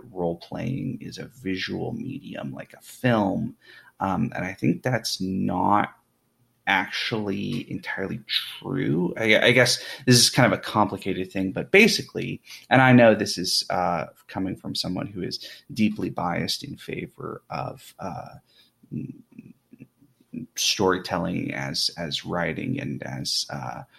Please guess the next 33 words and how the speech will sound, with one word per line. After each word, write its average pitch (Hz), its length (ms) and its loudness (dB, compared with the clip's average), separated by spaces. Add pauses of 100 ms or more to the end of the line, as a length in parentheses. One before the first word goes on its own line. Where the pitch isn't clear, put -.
(180)
words 92 480 -2
instead - 300 -8
of - 140 -8
as - 180 -8
visuals, - 680 -8
but - 240 -10
I 90 100 -4
don't 85 240 -8
care. - 460 -8
That's - 340 -6 (160)
how 98 300 6
I 92 140 2
am, 95 360 0
and 90 220 -6 (360)
you - 120 -8
guys 92 300 0
can - 240 -6
deal 104 220 0
with - 140 -8
that. 95 340 0 (320)
Um, 123 580 8 (880)
but 127 160 6
I, 117 220 6
I 120 60 2
think 139 240 4
there 110 220 4
is 110 160 2
a 113 80 4
way 90 320 0
in 90 340 -4
which - 600 -4
kind 92 300 -6
of 85 140 -8